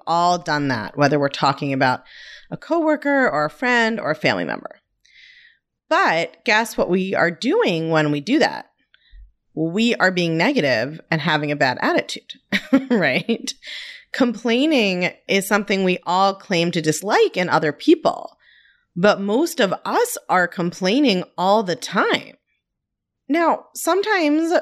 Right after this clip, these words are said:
we know we're complaining, right? When we say things like, "I hate my job. There's just no one good to date. Just feeling really discouraged. My partner doesn't help enough around the house. My kids are so messy.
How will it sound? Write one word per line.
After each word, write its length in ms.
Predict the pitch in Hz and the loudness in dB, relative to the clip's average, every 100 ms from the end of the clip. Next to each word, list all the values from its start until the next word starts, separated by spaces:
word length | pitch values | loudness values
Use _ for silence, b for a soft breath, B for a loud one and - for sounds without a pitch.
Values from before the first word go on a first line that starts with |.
| - | -2
we 260 | 208 247 233 | -2 0 2
know 280 | 214 190 | 4 2
we're 120 | 160 151 | 0 -2
complaining, 480 | 156 - - - _ _ _ _ _ _ | -4 -4 -6 -6 _ _ _ _ _ _
right? 340 | 139 156 170 - _ | 2 2 2 -4 _
When 260 | 165 160 165 | 0 2 2
we 120 | 160 | 0
say 260 | - 160 | 2 2
things 340 | 160 165 156 151 | 2 0 0 0
like, 460 | 151 139 131 - b b b b - | 2 2 2 -4 b b b b -6
"I 80 | |
hate 340 | 151 - 160 - | -4 2 2 2
my 160 | 147 | 0
job. 560 | 135 147 131 123 110 104 | 0 0 2 2 -2 -6
There's 120 | - | -4
just 240 | - 208 208 | -2 -2 -2
no 220 | 190 208 | 0 0
one 140 | 202 | 0
good 180 | 180 170 | -2 -4
to 100 | 165 | -4
date. 480 | 143 - 131 104 - B B B _ | -2 0 0 -2 -14 B B B _
Just 320 | 240 233 233 | 2 2 0
feeling 480 | - 202 180 170 156 | -4 0 2 2 2
really 220 | 160 156 | 2 2
discouraged. 1000 | 143 135 - - 135 117 87 55 - - | 0 -6 -6 -2 0 0 -2 -6 -8 0
My 140 | 156 170 | 2 0
partner 400 | - 247 226 226 | -2 -2 2 2
doesn't 260 | 202 170 | 0 -4
help 300 | 151 170 165 | -2 0 0
enough 240 | 160 151 160 | 0 0 2
around 200 | 139 135 | 2 2
the 80 | |
house. 600 | 135 - 147 113 - - - | -2 -2 -2 -2 -4 -4 -2
My 120 | 160 | -2
kids 280 | - 285 226 | 0 0 0
are 80 | |
so 180 | 214 185 | 0 -2
messy. 640 | 165 156 151 - 117 90 | 0 0 0 -2 -6 -10